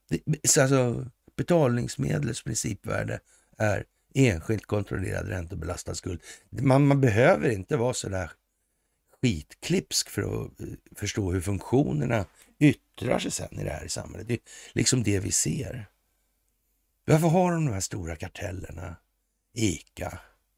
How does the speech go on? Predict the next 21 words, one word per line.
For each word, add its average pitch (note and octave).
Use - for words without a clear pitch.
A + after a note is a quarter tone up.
Axfood. F2+
Vad -
beror, -
vad -
gör -
man, -
vad -
är -
det F#3
där G#3+
för -
någonting? -
Ja, B2
hur D3
fan C#3+
skulle A2+
man A#2+
annars F2+
få -
till F#2
inflationen? -